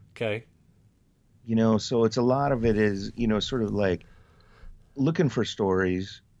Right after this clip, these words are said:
Speaker 2: talking to people about the stories, and then, you know, interviewing them. And the interviewing stuff, that's,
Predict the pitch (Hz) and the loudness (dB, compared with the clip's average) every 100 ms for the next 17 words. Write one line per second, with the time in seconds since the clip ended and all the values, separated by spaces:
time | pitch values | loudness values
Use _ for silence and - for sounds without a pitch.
0 | - 156 170 123 92 82 98 92 90 85 | -12 -6 -4 -2 -2 -4 -10 -6 -4 -4
1 | - 71 69 - 85 - - _ - 90 | -4 -4 -4 -6 -10 -10 -14 _ -6 -4
2 | 85 85 82 82 87 92 95 92 92 92 | -2 -2 -2 -2 -2 -4 0 2 2 2
3 | 85 - - 107 98 107 170 170 82 - | -2 -8 -6 -2 0 2 2 0 -4 -10
4 | 50 50 - _ _ _ _ - 117 107 | -14 -16 -16 _ _ _ _ -4 0 2
5 | 135 254 139 98 87 85 - - 87 - | 4 4 2 0 -4 -6 -8 -8 -8 -4
6 | 98 170 196 - | 0 2 0 -2